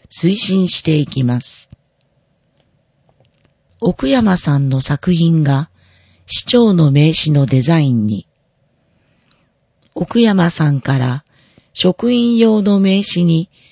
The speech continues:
カラフルな動物画を提供していただきました。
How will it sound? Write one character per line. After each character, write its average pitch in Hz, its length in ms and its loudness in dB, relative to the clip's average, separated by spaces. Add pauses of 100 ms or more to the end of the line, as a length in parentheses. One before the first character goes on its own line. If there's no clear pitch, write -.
(300)
カ 240 160 -4
ラ 254 140 -2
フ 208 140 -2
ル 156 140 2
な 127 160 0
動 151 280 2
物 175 300 -4
画 151 220 0
を 131 160 -6 (400)
提 208 220 0
供 214 280 4
し - 120 -2
て 185 140 0
い 180 100 0
た 165 140 -2
だ 156 140 0
き 156 120 -6
ま 143 160 -2
し - 180 -10
た。 - 220 -6